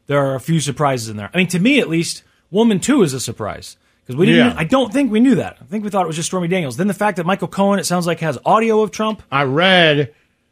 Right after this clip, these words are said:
Speaker 2: in an audio tape secured
Speaker 1: Right.
Speaker 2: that Trump asked lawyer A, "How much is this gonna cost? a hundred and fifty?"
Speaker 1: Right. And so then also there was, like, a doorman who had a story about, was it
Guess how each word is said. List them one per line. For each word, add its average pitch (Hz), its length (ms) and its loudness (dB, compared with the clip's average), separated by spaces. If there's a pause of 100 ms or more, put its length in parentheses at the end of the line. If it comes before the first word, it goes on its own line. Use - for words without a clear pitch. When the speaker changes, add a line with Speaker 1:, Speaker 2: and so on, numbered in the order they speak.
(240)
Speaker 2:
in 143 120 2
an 131 220 2
audio 160 420 4
tape 147 440 0 (160)
secured 98 760 -4 (140)
Speaker 1:
Right. 160 280 -2 (280)
Speaker 2:
that 110 420 -2 (1080)
Trump 143 420 2 (100)
asked 123 500 -2 (280)
lawyer 139 480 2
A, 101 460 2 (320)
"How 139 160 0
much 143 200 0
is 113 40 -6
this 123 180 -4
gonna 113 180 -4
cost? 95 340 -6
a 98 80 -4
hundred 120 200 0
and 107 140 -6
fifty?" 135 400 0 (320)
Speaker 1:
Right. 131 280 -8 (600)
And 135 100 -2
so 165 160 2
then 175 280 0
also 185 440 2
there 165 120 4
was, 147 120 0
like, 135 120 -2
a 117 80 -4
doorman 214 760 2 (260)
who 143 120 -2
had 143 160 0
a 131 40 -4
story 175 360 0
about, 151 280 0
was 143 160 0
it - 260 -6